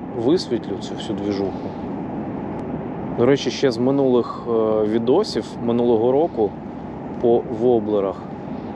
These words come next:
в мене нерідко питали,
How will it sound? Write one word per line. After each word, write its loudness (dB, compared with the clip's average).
в -2
мене 2
нерідко 2
питали, 2